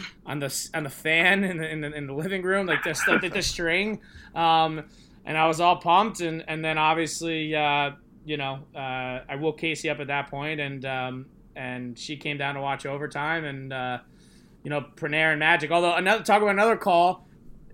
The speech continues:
Speaker 2: that was a penalty shot, for the fucking record, like, on Miller.
Speaker 1: Yep.
Speaker 2: That, like, they called the, the Goudreau in the Flames Star Series got a penalty shot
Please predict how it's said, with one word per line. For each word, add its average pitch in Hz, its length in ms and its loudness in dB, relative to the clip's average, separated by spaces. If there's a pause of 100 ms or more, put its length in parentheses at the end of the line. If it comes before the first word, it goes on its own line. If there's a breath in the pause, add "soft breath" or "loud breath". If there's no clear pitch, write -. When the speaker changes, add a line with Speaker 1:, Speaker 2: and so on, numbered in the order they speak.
(160)
Speaker 2:
that 285 160 12
was 392 120 6
a 254 60 6
penalty 220 440 6
shot, 143 500 -2
for 185 80 -6
the 165 100 -4
fucking 170 340 -2
record, 143 600 -2
like, 160 400 0
on 165 220 0
Miller. 160 380 2
Speaker 1:
Yep. - 140 -20
Speaker 2:
That, 214 220 4
like, 226 240 0
they 214 100 2
called 277 300 6
the, 240 240 4
the 196 80 -10
Goudreau 233 600 2
in 202 120 -2
the 190 80 -2
Flames 220 440 -2
Star 208 320 4
Series 175 400 -2
got 170 160 0
a 160 60 0
penalty 170 280 -2
shot 151 360 0